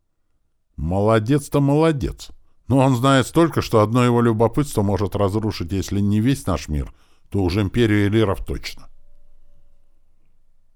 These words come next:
На всякий случай я промолчал. Кельмиир прикольный парень, если можно назвать парнем вампира трех тысяч лет от роду.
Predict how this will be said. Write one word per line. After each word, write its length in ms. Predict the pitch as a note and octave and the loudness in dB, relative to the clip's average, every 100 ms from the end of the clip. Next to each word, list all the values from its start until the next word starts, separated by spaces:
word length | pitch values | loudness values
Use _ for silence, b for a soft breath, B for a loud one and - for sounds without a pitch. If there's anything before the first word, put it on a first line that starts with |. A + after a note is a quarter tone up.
| _ _ _ | _ _ _
На 280 | - C2+ C#2 | -12 -6 -6
всякий 320 | C#2 D2 C#2+ | -6 -8 -8
случай 360 | C#2+ A2 - G2+ | -8 -8 -8 -6
я 140 | F2 | -6
промолчал. 600 | D2 D#2 D#2+ D#2+ D2+ - - _ _ _ _ _ _ _ _ _ | -6 -6 -6 -8 -10 -16 -18 _ _ _ _ _ _ _ _ _
Кельмиир 480 | - A2+ A2+ D2+ B3+ | -12 -10 -6 -4 -6
прикольный 500 | - D#3 D3 A#2 E2+ | -4 -6 0 0 0
парень, 380 | E2+ E2+ E2 D2+ | -2 -2 -2 -2
если 240 | C#2+ - | -4 -6
можно 340 | C2+ B1+ - A#1 | -6 -6 -6 -8
назвать 420 | A#1+ B1 B1 B1 | -8 -8 -8 -10
парнем 360 | - C#2 C2 A#1+ | -10 -6 -6 -6
вампира 600 | C#2 D2 - G#2 C#2+ b b b | -4 -6 -4 -4 -6 b b b
трех 280 | - F#2 - | -2 0 0
тысяч 360 | G2 - - - | -4 -4 -8 -4
лет 240 | F2+ D#2 | -4 -4
от 160 | D#2+ D2 | -6 -6
роду. 340 | A#1+ G#1+ G#1+ | -12 -12 -18